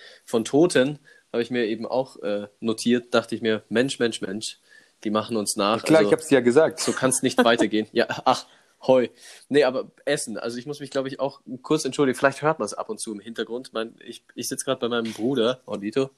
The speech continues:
Speaker 1: Den haben wir
Speaker 2: Ja, Olito.
Speaker 1: absolut vergessen beim letzten
Speaker 2: Passiert.
Speaker 1: Mal. Ei, ei, ei. Und, ähm, der Olito kocht gerade, weil es ist ja, wie gesagt, Freitagabend, morgen ist Halloween. Wir haben gerade Kürbisse ausgehöhlt und machen grad Kürbissuppe.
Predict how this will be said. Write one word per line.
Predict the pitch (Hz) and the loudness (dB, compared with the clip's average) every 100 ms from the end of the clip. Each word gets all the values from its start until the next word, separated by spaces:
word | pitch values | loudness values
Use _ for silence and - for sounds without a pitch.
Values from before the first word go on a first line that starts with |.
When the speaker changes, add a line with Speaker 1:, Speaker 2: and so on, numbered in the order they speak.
| - | 2
Speaker 1:
Den | 131 | 4
haben | 139 | 4
wir | 127 | 0
Speaker 2:
Ja, | 120 147 143 | 0 -2 0
Olito. | 123 131 | 2 2
Speaker 1:
absolut | 113 - 143 139 | 0 -2 -4 -2
vergessen | 127 127 131 | -2 -2 -2
beim | 123 107 | -2 -2
letzten | 107 120 | -2 0
Speaker 2:
Passiert. | 107 120 120 | 2 0 -2
Speaker 1:
Mal. | _ _ | _ _
Ei, | 113 123 - | -10 -8 -6
ei, | 107 - | -6 -6
ei. | 101 - - - - - - - | -8 -10 -18 -16 -18 -20 -20 -6
Und, | 113 117 113 - | -2 0 -2 -2
ähm, | 113 113 113 113 110 | 0 0 -2 -4 -2
der | 107 110 | -2 -2
Olito | 113 135 131 | -2 -2 -2
kocht | - 135 - | -2 -4 -2
gerade, | 110 95 101 117 | -2 0 -2 -2
weil | 107 | -4
es | - - | -6 -8
ist | - - | -6 -2
ja, | 113 110 - | 0 -2 -4
wie | - | -8
gesagt, | 113 107 110 | -4 -2 -2
Freitagabend, | - 107 110 98 113 120 | -2 -2 0 0 -2 -2
morgen | 110 110 | -4 -2
ist | 107 - | -4 -2
Halloween. | 110 101 107 120 | 0 0 0 2
Wir | 110 107 - | 2 2 0
haben | - 107 113 | -4 -4 0
gerade | 110 101 104 | 0 0 -2
Kürbisse | - 165 143 117 92 | 2 2 4 2 2
ausgehöhlt | 113 - 110 135 139 | 2 0 0 0 0
und | 110 110 - | -2 -4 -4
machen | 107 110 | -8 -6
grad | 101 - | -8 -2
Kürbissuppe. | 156 165 - - 151 143 | 0 0 0 0 2 2